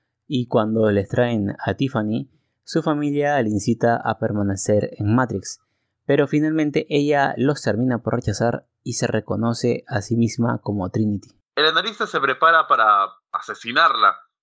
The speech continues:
Speaker 2: pero de pronto en ese momento llega Smith, que intercede,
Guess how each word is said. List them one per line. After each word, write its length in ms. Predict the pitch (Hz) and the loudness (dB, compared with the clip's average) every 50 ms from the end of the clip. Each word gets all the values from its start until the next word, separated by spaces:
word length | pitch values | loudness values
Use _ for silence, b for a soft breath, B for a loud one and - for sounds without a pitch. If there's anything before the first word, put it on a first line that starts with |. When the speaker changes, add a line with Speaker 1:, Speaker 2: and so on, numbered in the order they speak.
| _ _ | _ _
Speaker 2:
pero 260 | - 151 147 147 143 | -2 2 4 4 4
de 120 | 143 147 143 | 2 2 -2
pronto 480 | - - 202 214 208 185 139 127 123 | 0 2 4 4 4 2 0 -2 -4
en 140 | 120 131 156 | -2 -2 -4
ese 260 | 180 180 180 - 151 | -6 -6 -6 -6 -6
momento 460 | 127 120 117 131 160 185 185 180 - | -4 -4 -2 -2 -2 -4 -2 -2 -4
llega 420 | 156 139 180 190 190 175 180 147 123 | -4 -2 -2 -2 -2 0 -2 -2 -4
Smith, 420 | 117 - - 135 147 147 127 101 - _ _ _ _ _ _ _ _ - | -6 -10 -14 -8 -6 -4 -4 -4 -6 _ _ _ _ _ _ _ _ -4
que 100 | 135 127 | -4 -2
intercede, 960 | 123 123 117 - 127 123 120 - - 208 214 196 170 123 107 107 123 127 b | -2 -2 -2 0 0 0 -2 -2 0 0 0 2 0 0 -2 -2 -4 -6 b